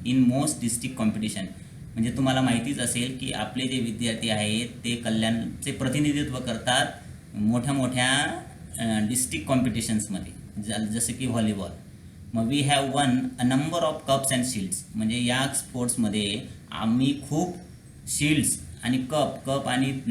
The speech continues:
ढाले, ढाली जिंकलेल्या आहेत. Unfortunately म्हणजे काय, अ, काय म्हणतात त्याला, अनफॉर्च्युनेटलीला काय शब्द आहे मराठीत? दुर्दैवाने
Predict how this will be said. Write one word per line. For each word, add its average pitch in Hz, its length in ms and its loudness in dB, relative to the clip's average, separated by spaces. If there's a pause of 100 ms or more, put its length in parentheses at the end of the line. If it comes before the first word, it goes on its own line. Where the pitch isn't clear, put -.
ढाले, 120 540 0
ढाली 120 260 2
जिंकलेल्या 117 460 4
आहेत. 92 120 -2 (260)
Unfortunately 107 800 0
म्हणजे 104 220 -2
काय, 62 180 -4 (520)
अ, 101 60 -4 (400)
काय - 220 -12
म्हणतात 95 280 -10 (100)
त्याला, 95 560 -8
अनफॉर्च्युनेटलीला 98 800 -4
काय 110 120 -4
शब्द 95 200 -8
आहे 98 60 -6
मराठीत? 104 400 -2 (840)
दुर्दैवाने 131 840 4